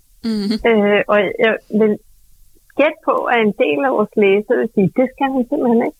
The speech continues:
Speaker 2: Altså, hun skal simpelthen, øh, hun skal, hun skal lære at komme overens med sin krop og være stolt over den,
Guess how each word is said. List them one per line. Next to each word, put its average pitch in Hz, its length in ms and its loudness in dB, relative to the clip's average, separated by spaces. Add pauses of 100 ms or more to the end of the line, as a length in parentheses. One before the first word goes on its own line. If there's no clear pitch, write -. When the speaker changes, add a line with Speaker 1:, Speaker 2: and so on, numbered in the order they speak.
(160)
Speaker 2:
Altså, 214 220 0 (160)
hun 240 180 0
skal 233 220 -2
simpelthen, 240 420 2 (100)
øh, 196 180 0 (580)
hun 262 180 2
skal, 226 360 0
hun 233 140 0
skal 240 160 0
lære 262 380 2
at 220 80 -4
komme 214 240 0
overens 240 320 0
med 285 140 -4
sin 233 100 0
krop 240 260 -2
og 285 160 -8
være 233 160 -4
stolt - 300 -2
over 254 240 -2
den, 240 180 -4